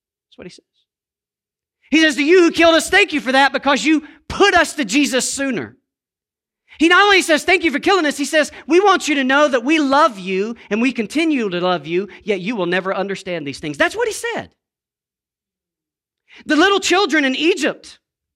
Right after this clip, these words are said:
they get little Coptic crosses tattooed on their wrists. Yes, children get tattoos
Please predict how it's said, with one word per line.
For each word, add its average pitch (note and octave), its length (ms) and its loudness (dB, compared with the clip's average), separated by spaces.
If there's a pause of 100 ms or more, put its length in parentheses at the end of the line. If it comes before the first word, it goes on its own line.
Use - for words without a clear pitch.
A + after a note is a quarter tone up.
(520)
they C#4+ 120 0
get E4+ 180 0
little F4+ 220 0
Coptic D#4 420 -2
crosses D4 560 -4
tattooed C4+ 1000 -4
on F#3+ 200 -8
their G3+ 120 -4
wrists. G#3 360 -6
Yes, F3+ 200 -10
children G#3+ 380 -14
get G#3 160 -14
tattoos F#3 580 -18